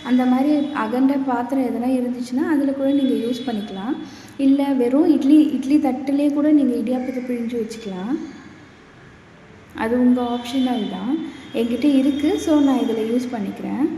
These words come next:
இந்த அளவுக்கு நல்லா கொதிக்கணும் இட்லி குண்டான்லயும் தண்ணி.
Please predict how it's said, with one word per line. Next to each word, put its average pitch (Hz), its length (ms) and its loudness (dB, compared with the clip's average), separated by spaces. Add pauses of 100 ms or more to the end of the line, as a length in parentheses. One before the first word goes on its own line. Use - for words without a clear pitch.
(580)
இந்த 254 200 6
அளவுக்கு 262 280 4
நல்லா 254 280 2
கொதிக்கணும் 269 600 4
இட்லி 254 220 2
குண்டான்லயும் 254 520 4
தண்ணி. 233 640 0